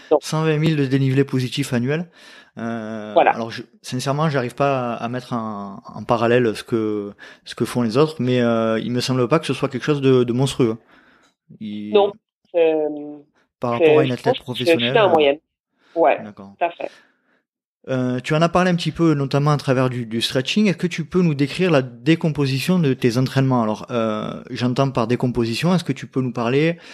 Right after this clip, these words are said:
Speaker 2: comment, comment décomposes-tu, euh, tes entraînements, que ce soit en cross-training, en vélo, en, euh, en stretching, euh, comment, comment tu t'organises ?
Speaker 1: Mhm.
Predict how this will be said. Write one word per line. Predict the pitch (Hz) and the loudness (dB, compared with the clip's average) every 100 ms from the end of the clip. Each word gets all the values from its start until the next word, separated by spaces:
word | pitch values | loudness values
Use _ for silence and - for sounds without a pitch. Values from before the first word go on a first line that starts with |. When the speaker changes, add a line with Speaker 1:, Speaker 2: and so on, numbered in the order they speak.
| - - | -16 -2
Speaker 2:
comment, | 143 165 170 160 156 - | 2 4 4 2 -2 -4
comment | 147 156 | 0 2
décomposes-tu, | 151 147 151 151 135 - - 175 180 - 123 | 4 4 2 2 0 -2 -2 0 0 -2 -4
euh, | 123 120 117 | -2 0 0
tes | 113 117 | -2 -2
entraînements, | 127 123 127 139 165 | -2 -2 0 0 0
que | 160 | -2
ce | 123 | -6
soit | 123 123 | -4 -2
en | 123 | -2
cross-training, | - 123 - 131 156 175 180 117 | -2 -2 0 2 4 4 2 0
en | 117 120 | 0 0
vélo, | 113 113 120 135 165 175 180 | -2 0 4 4 4 0 -2
en, | 120 117 113 110 110 110 107 104 - - - - _ | -4 -4 -6 -8 -10 -10 -14 -16 -20 -20 -20 -20 _
euh, | 101 107 104 104 | -8 -6 -6 -6
en | 117 117 | -6 -6
stretching, | - 127 - 160 175 | -2 0 2 4 4
euh, | 175 - 120 117 | 4 2 0 0
comment, | - 170 165 | 0 2 2
comment | 156 175 | 2 0
tu | - 143 | -2 -2
t'organises ? | 131 120 113 110 101 _ _ _ _ _ _ _ _ _ 190 | 0 0 -2 -4 -8 _ _ _ _ _ _ _ _ _ -4
Speaker 1:
Mhm. | 185 254 | -4 -4